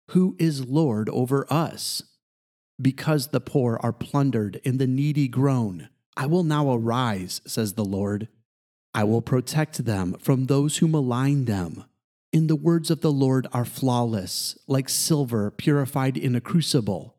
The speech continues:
like gold refined seven times.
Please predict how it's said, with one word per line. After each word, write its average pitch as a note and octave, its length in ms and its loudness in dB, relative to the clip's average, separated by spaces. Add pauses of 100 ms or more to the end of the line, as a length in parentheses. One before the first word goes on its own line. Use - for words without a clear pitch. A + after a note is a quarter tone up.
(200)
like C#3 360 -4
gold A2+ 580 0
refined D#3+ 680 0
seven C#3+ 400 2
times. G#2 720 -2